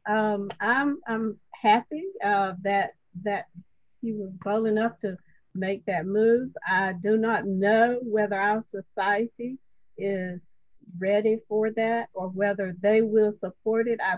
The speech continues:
pray that, uh, they will. Um, but, um, I think it's a good thing. I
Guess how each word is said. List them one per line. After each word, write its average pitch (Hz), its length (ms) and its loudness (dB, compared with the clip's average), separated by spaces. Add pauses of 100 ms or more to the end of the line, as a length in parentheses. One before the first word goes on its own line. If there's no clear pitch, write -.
(140)
pray 233 540 4
that, 196 560 0 (140)
uh, 196 380 -2
they 196 200 -4
will. 214 520 -2 (400)
Um, 190 540 0 (580)
but, 196 320 -2 (120)
um, 190 500 -2 (640)
I 214 80 0
think 294 240 -6
it's 330 120 -12
a 269 60 -6
good 277 240 -4
thing. 294 380 -2 (280)
I 208 300 4